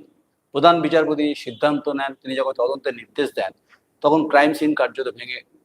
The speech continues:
নষ্ট হয়েছে। এবং প্রাক্তন, আহ, প্রিন্সিপাল সন্দীপ ঘোষ, এগুলো জানেন আপনারা, প্রত্যেকেই জানেন, নতুন করে স্মৃতি রোমন্থন করার কোনো প্রয়োজন নেই।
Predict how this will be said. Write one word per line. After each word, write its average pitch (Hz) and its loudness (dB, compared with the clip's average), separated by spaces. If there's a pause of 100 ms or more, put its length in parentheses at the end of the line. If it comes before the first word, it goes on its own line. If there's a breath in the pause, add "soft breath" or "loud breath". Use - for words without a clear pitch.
(400)
নষ্ট 127 -4
হয়েছে। 131 2 (460 soft breath)
এবং 165 6
প্রাক্তন, 180 4
আহ, 160 6
প্রিন্সিপাল 160 0
সন্দীপ 139 -6
ঘোষ, 151 -4
এগুলো 190 -2
জানেন 190 4
আপনারা, 107 -2
প্রত্যেকেই 151 -10
জানেন, 98 -8 (200)
নতুন 165 -4
করে 160 2
স্মৃতি 139 -2
রোমন্থন 151 2
করার 123 4
কোনো 151 -2
প্রয়োজন 113 -4
নেই। 90 -20